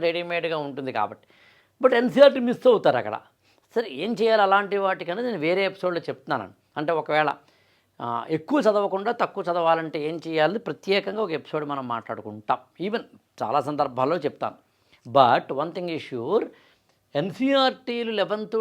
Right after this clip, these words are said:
ట్వెల్త్ నాలుగు పుస్తకాలు చదువుతూ నితిన్ సింఘానియా చదవాలా అనే దానికి సంబంధించిన ఏకైక సూత్రం ఏంటంటే మీరు ఏ టర్మ్ వాళ్ళు, మిడ్డా, షార్టా, లాంగా అనే దాన్ని బట్టి డిసైడ్ చేసుకోండి. ఇంకా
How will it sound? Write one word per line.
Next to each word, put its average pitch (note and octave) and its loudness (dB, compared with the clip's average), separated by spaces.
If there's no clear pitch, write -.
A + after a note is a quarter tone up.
ట్వెల్త్ G3 -4
నాలుగు F3+ 0
పుస్తకాలు F#3+ -2
చదువుతూ F#3 -6
నితిన్ F3+ -12
సింఘానియా F3 -4
చదవాలా E3+ 2
అనే E3+ -2
దానికి E3+ -4
సంబంధించిన E3 -8
ఏకైక F3 -4
సూత్రం D#3 -2
ఏంటంటే B2 -4
మీరు E3+ 2
ఏ A#3 10
టర్మ్ E3+ 2
వాళ్ళు, G#2+ -6
మిడ్డా, A#2+ 6
షార్టా, B2+ -2
లాంగా A2 0
అనే G2 -8
దాన్ని G2+ -14
బట్టి F3+ -12
డిసైడ్ A#2 -10
చేసుకోండి. G#2 -14
ఇంకా B3+ -2